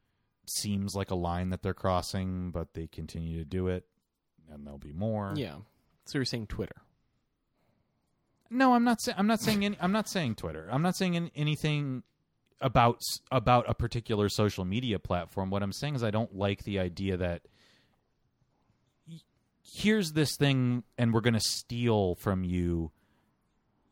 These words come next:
Speaker 1: your life habits, but also you can't say this or that.
Speaker 2: And
Speaker 1: But
Speaker 2: also
Speaker 1: also you should think this or that. That's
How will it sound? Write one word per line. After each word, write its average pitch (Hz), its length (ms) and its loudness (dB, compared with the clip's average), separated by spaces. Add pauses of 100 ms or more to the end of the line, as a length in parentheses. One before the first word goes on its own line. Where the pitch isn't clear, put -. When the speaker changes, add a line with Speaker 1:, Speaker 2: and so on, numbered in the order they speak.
Speaker 1:
your 120 460 2 (600)
life 123 380 2
habits, 82 640 -6 (380)
but 160 180 6
also 185 680 2 (240)
you 131 420 0
can't 139 280 -2
say 110 160 0
this 101 220 -2
or 87 80 -2
that. 80 260 -8 (160)
Speaker 2:
And 190 160 0
Speaker 1:
But 135 220 6
Speaker 2:
also 127 40 4
Speaker 1:
also 180 280 4
you 127 240 0
should 120 500 0
think 90 400 -4
this 92 240 -6
or 76 120 -10
that. 78 280 -14 (320)
That's - 340 -4